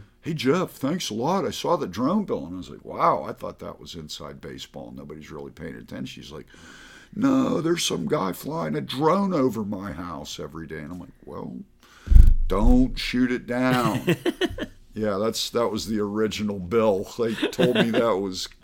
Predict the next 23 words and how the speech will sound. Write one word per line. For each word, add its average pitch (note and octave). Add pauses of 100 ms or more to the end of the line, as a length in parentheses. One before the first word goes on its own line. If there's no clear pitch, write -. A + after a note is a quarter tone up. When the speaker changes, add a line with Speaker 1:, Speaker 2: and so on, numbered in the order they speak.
Speaker 1:
a G2+
little G#2+
bit G2+
too G2+
far. G2 (920)
But, G#2 (420)
yeah, A2 (160)
I G#2+
mean, G2 (960)
you G#2+
can't C3+
do E2
that. D2+ (100)
And F#2 (540)
everything C#3
is G#2
a F#2
lot G#2
better G#2
when F#2+
you F2+
respect -
each -